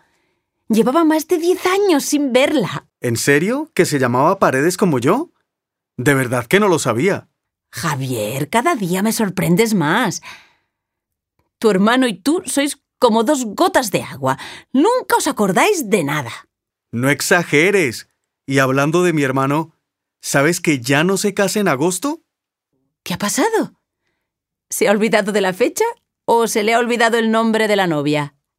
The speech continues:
Speaker 2: ¿Qué va? En el restaurante donde iban a celebrar el banquete, han anulado todas las bodas que iban a celebrar en agosto por un problema con los vecinos.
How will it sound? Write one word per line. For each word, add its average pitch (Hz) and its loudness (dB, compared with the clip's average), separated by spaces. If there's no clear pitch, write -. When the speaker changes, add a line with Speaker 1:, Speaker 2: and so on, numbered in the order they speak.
Speaker 2:
¿Qué 214 4
va? 220 0
En 160 4
el 175 2
restaurante 160 0
donde 190 2
iban 165 0
a 180 -2
celebrar 135 0
el 180 0
banquete, 147 -2
han 170 2
anulado 175 0
todas 208 0
las 151 -2
bodas 175 0
que 160 -2
iban 160 0
a 180 -2
celebrar 139 -2
en 175 2
agosto 185 -2
por 135 0
un 143 2
problema 170 2
con 180 0
los 147 -2
vecinos. 127 -2